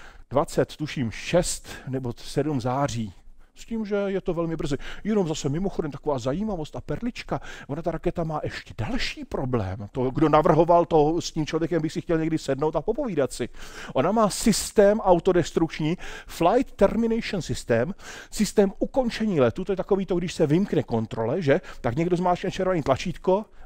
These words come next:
a ono je to odpálený ve vzduchu proto, aby to nedopadlo do obydlených oblastí. A někdo, a tu hlavu, říkám, bych chtěl vidět, vymyslel, že tenhle systém má baterie s životností dvacet dní. Takže vložíte baterie, otestujete je,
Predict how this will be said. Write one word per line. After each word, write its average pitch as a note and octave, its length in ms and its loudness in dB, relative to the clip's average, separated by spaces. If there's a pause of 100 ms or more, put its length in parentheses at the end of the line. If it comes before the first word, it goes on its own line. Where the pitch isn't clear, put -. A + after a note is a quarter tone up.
(140)
a C3 220 -8
ono C#3+ 140 -6
je D3+ 80 -6
to - 100 -10
odpálený D3 480 -4
ve A#2 100 -2
vzduchu B2 400 -6
proto, B2+ 380 -8
aby C3 140 -10
to C#3 100 -10
nedopadlo C3 400 -6
do C#3 80 -4
obydlených C3+ 420 -6
oblastí. - 520 -8 (640)
A C3+ 80 2
někdo, E3 680 2 (400)
a - 60 -10
tu E3+ 120 2
hlavu, G#3+ 340 6
říkám, G#3 300 4
bych G3+ 140 2
chtěl G#3 180 6
vidět, C3 440 0 (380)
vymyslel, F#3 720 4
že E3+ 120 2
tenhle A3+ 280 2
systém F3+ 420 0
má E3+ 160 2
baterie D#3+ 560 4
s - 20 -2
životností D#3+ 580 -4
dvacet C#3+ 300 -2
dní. B2+ 280 0 (1500)
Takže A#2+ 400 2
vložíte G3 460 8
baterie, F#3 500 8
otestujete G#3 680 4
je, A3 200 2